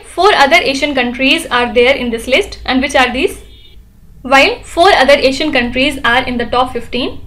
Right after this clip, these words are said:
And which are these? Singapore at eighth place, China at twelfth, Japan at thirteenth, and Hong Kong at fourteenth. Fine. Now apart from it,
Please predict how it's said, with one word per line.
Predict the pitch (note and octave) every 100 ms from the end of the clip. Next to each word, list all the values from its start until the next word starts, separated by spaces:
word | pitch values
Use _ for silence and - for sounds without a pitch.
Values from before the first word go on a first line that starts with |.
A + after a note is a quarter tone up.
| -
And | B3+ B3+
which | D#4
are | B3+ A3
these? | C4 G4 - - - - - - - - - - - - - - - - - - - - - - - - - -
Singapore | D4+ D4 D#4+ D4+ D4 -
at | A3+ A3 B3
eighth | D4+ - -
place, | D#4 A#4+ - - - - - - - - - - - - -
China | - C4+ C#4
at | D4+ C4 B3+
twelfth, | C4+ B3+ F4+ G4 - - - -
Japan | A#3+ B3+ C4+ C#4+ E4
at | B3+ B3+ C4 - -
thirteenth, | - A3+ C4 C4 G4+ - - - - - - -
and | B3+ B3+
Hong | B3+ C#4+ D#4 C#4+
Kong | A3 A3+
at | - C4 - -
fourteenth. | - A#3+ A#3 A3 G#3 - - - - - - - - - - - - - - -
Fine. | D#4 F#4+ - - - - - - - - - -
Now | D#4+ E4+
apart | G4+ A#4+
from | F4 C#4+
it, | G4